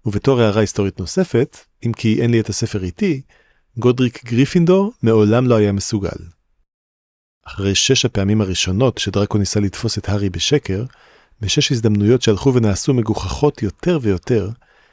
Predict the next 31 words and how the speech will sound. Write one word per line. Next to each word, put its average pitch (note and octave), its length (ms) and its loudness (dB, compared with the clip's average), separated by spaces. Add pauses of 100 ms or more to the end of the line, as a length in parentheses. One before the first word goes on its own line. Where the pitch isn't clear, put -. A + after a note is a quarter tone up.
(160)
הוא A2 120 0
הבין B2+ 180 2
שהארי C3+ 440 0
פשוט - 460 -4
לא B2 300 2
שיקר B2+ 480 0
בנוגע G2+ 380 2
למה G2+ 200 0
שכתוב G#2+ 480 -4
בספרים. G#2 440 -6 (1200)
עם A2+ 140 2
זאת, E2+ 360 -8 (200)
כשידיו G2+ 400 -2
של - 180 -2
הארי A#2 220 -2
פתחו - 300 -4
את A#2+ 120 0
הספר B2 420 -2
במקום A2 400 -2
שסומן G#2+ 480 -2
בסימנייה, F#2 640 -6 (500)
דראקו A#2 280 0
נשען A2 300 0
קדימה G#2+ 420 -2
ובחן B2 440 -2
את A#2+ 120 -2
המקום B2 400 0
שאצבעו G#2 480 -4
של G2+ 180 -4
הארי B2 360 -2
סימנה. G#2+ 400 -4